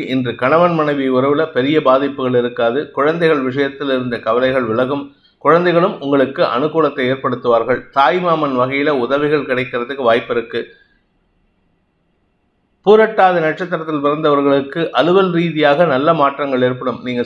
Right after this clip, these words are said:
சொந்தமா தொழில் பண்ணக்கூடியவரா இருந்தா, மீடியா தொழில் பண்ணக்கூடியவரா இருந்தா, இன்று வியாபாரத்தில் புதிய மாற்றத்தை செய்வீர்கள்.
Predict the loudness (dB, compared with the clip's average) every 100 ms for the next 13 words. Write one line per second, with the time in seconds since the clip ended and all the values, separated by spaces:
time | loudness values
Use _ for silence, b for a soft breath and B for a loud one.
0 | -4 -2 0 0 0 0 0 0 -2 -4
1 | -4 -2 0 4 4 4 2 0 0 -4
2 | -4 0 2 2 2 0 0 -2 -2 -4
3 | -2 2 2 2 0 -4 -4 -12 -10 -6
4 | 0 2 4 2 0 -4 -8 -10 -10 -6
5 | -4 -2 -4 -4 -10 -10 -8 -6 -4 -4
6 | -4